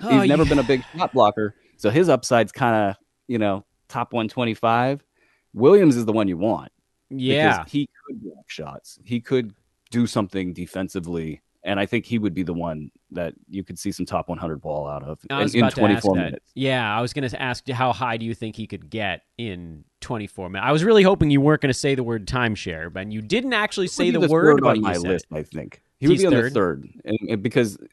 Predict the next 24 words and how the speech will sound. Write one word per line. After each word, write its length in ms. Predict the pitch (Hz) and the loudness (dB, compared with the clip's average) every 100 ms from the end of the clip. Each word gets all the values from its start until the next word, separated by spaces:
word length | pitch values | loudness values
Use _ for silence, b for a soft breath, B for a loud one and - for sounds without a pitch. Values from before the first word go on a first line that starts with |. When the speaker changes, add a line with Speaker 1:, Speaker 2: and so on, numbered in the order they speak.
| 98 | -18
Speaker 2:
there's 340 | 123 131 127 120 | -2 2 2 2
also 320 | 131 143 143 | -2 2 0
this 160 | 113 104 | 0 0
idea 360 | 107 101 104 | 0 2 0
of, 120 | 101 85 | 0 -4
well, 420 | 90 - 101 107 - - - | -14 -10 -6 -6 -8 -16 -8
maybe 240 | 135 185 | -6 -6
he 140 | 175 165 | -6 -6
just 240 | 143 - | -6 -6
keeps 240 | - 127 | -6 -6
playing 340 | - 131 123 110 | -4 -2 0 2
better 240 | 107 107 | 0 0
and 120 | 104 | 0
better 220 | 92 92 90 | 0 0 -2
and 120 | 87 | -2
better, 400 | 95 92 92 85 | -4 -2 -4 -4
and 260 | 87 85 - _ _ _ _ _ | -6 -8 -10 _ _ _ _ _
they 160 | 113 107 | -2 0
did 240 | 107 120 | 2 2
invest 360 | 110 90 87 - | 2 0 -4 -6
the 60 | |
high 200 | 82 85 | -4 -4
pick, 360 | 82 - 87 - | -4 -4 -6 -4
and, 180 | 87 | -8